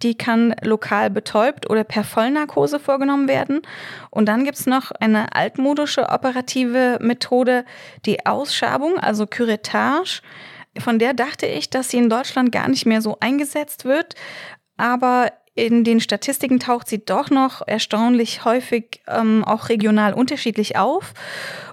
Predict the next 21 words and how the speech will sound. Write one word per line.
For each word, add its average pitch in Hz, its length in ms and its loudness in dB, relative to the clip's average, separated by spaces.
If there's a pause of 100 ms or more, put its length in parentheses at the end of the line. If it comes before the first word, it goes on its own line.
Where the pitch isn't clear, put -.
(140)
und 247 460 4
ist 226 580 -2
aber 226 200 0
im 220 120 2
Prinzip 233 380 -2
abgelöst 214 640 0
durch 220 160 -2
diese 208 300 0
Absaugung. 202 840 0 (720)
Diese 214 280 2
Curettage, 220 600 -2
da 220 160 2
wird 226 180 0
ein 208 300 4
scharfer 220 360 0
Löffel 262 520 2 (100)
genutzt 240 600 0
und 214 440 0
das 208 100 -2
Schwangerschaftsgewebe 202 840 0
entfernt. 202 720 -2